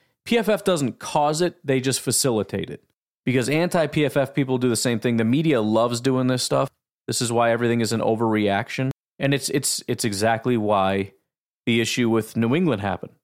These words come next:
"Well, you should have beat 'em by ten points. It's gonna be a blowout." And it's like, no, mm, probably not, actually. And that's not a Packers problem. That, that happens every single week. Every week. Do I have to go back and show the scores?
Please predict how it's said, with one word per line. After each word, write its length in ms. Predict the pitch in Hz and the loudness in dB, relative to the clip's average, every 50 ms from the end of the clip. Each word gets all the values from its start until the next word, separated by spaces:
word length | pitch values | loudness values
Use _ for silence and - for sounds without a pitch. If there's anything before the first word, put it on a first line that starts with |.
| _ _ - | _ _ -2
"Well, 240 | 113 117 120 117 120 | 0 2 2 2 2
you 100 | 123 123 | 2 2
should 200 | - - 151 131 | 2 2 0 0
have 80 | 123 120 | 0 0
beat 120 | 127 127 | 0 0
'em 100 | 120 113 | 2 2
by 100 | 110 113 | 0 0
ten 240 | - - 127 113 101 | 0 0 -2 -2 -2
points. 240 | - 120 113 101 - | -2 -2 -2 -2 -2
It's 40 | |
gonna 120 | - 113 98 | -4 -2 0
be 80 | 104 | 0
a 40 | 104 | -2
blowout." 360 | 95 120 131 160 160 123 98 | 0 0 0 2 2 2 0
And 80 | 98 98 | 0 -2
it's 120 | 98 - | -4 -8
like, 120 | 131 117 - | -10 -10 -10
no, 720 | - - 98 104 107 107 117 151 170 135 92 80 - - _ _ _ _ _ _ _ - | -10 -12 -10 -6 -4 -2 0 0 0 0 -2 -4 -10 -18 _ _ _ _ _ _ _ -8
mm, 240 | 95 95 95 92 - | -6 -4 -4 -6 -4
probably 320 | - 104 107 123 135 139 | -2 0 0 2 2 2
not, 340 | 131 131 147 156 113 92 85 85 | 0 0 0 0 -2 -4 -6 -8
actually. 540 | 85 85 85 - - - 82 80 80 - _ _ _ _ _ _ _ - | -8 -10 -10 -10 -10 -10 -10 -12 -12 -16 _ _ _ _ _ _ _ -4
And 80 | 127 143 | -2 -2
that's 120 | 156 - | 0 0
not 160 | 190 180 170 | 0 2 2
a 100 | 160 143 | 0 0
Packers 540 | - - - - 127 139 - 151 123 104 - | -2 -4 -4 -2 -2 -2 0 0 -2 -2 -2
problem. 460 | - - 101 87 85 87 101 117 127 | -2 -2 0 0 0 0 0 0 0
That, 220 | 127 135 - - 143 | 0 0 -2 -2 -2
that 160 | 151 165 - | -4 -4 -2
happens 380 | - 190 196 - 190 165 147 - - | -4 -4 -2 -2 -2 -2 -2 -4 -2
every 340 | 151 175 196 196 226 220 | 0 0 0 0 0 -2
single 640 | 185 - - - 214 208 214 202 226 220 214 208 208 | 0 0 0 0 0 0 0 0 0 0 0 0 0
week. 440 | 220 240 240 233 214 - _ - - _ _ _ _ _ _ _ _ _ - | 0 0 2 0 0 -2 _ -18 -20 _ _ _ _ _ _ _ _ _ -2
Every 380 | 208 220 226 214 202 233 233 | 0 0 2 2 2 2 2
week. 380 | 220 196 202 226 240 233 202 - | 2 2 2 2 2 0 0 0
Do 120 | 185 185 | 0 2
I 120 | 196 196 190 | 2 2 2
have 300 | 185 190 202 196 - - | 2 2 2 0 -2 -2
to 100 | - 202 | -4 0
go 160 | 180 196 190 | 2 2 2
back 280 | 175 196 196 190 185 - | 2 2 0 0 0 -2
and 120 | 180 175 | -4 -4
show 240 | - - 190 - 90 | 0 0 0 0 2
the 100 | 82 175 | 0 0
scores? 480 | - - - 185 90 92 95 101 95 | -2 -2 0 0 2 2 2 0 -2